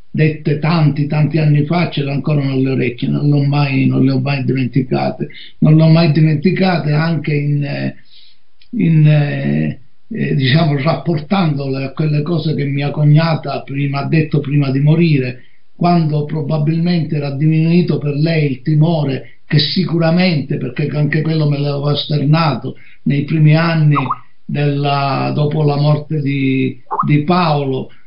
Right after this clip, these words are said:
eh, temeva per, eh, temeva per i suoi figli. E quindi probabilmente per questo, cioè, ha aspettato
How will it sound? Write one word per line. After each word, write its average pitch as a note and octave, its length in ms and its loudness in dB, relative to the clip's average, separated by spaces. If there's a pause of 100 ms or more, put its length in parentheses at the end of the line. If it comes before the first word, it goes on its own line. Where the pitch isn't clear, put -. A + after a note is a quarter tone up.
(160)
eh, C3+ 760 -2
temeva D#3+ 560 4
per, C3+ 200 -6
eh, C3 640 -4
temeva D3+ 380 2
per C#3 140 -2
i C3+ 100 0
suoi C3 180 2
figli. A#2+ 540 -2 (1400)
E A#2 160 -10
quindi D3 500 2
probabilmente C#3 920 -2
per C3+ 240 -4
questo, C3 420 -2
cioè, C3 160 -4
ha A#2+ 40 -2
aspettato C3+ 1040 -4